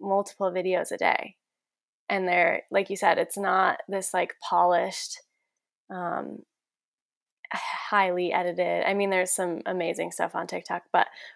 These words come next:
for the most part, it's just creating stuff and seeing what sticks. And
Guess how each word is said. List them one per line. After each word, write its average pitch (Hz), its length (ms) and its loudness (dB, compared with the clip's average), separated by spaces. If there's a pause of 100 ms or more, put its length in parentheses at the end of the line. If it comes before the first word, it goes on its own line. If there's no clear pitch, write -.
for 214 120 2
the 202 80 2
most 202 280 0
part, 170 260 2
it's - 340 -4 (200)
just 196 420 2
creating 196 540 2
stuff 285 340 2 (100)
and 185 360 0 (100)
seeing 185 320 -2
what 170 220 -2
sticks. - 440 -4 (360)
And 175 580 2